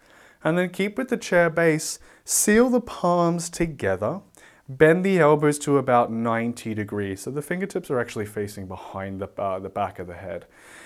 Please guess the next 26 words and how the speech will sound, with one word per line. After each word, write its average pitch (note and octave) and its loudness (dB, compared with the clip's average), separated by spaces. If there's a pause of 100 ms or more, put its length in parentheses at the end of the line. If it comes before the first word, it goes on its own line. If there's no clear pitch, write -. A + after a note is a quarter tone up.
(160)
Now, C3+ 4
if D3 0
you F3 0
can, D#3+ 6
wrap C3+ 2
the C3+ -6
outer A#2+ 0
arms A2 -4 (100)
inwards, D3 -10 (120)
lift A2 -8
the A2 -2
elbow G#2 0
tips - -12
upwards, D#3 -6 (260)
and C3+ -6
come F3 -2
into F#3+ -2
a F3 0
very D#3 2
small D3 -2
back B2 -2
bend A2+ -4
here, A2 -4
lifting A2 -8
the A2 -8
chest G#2 -10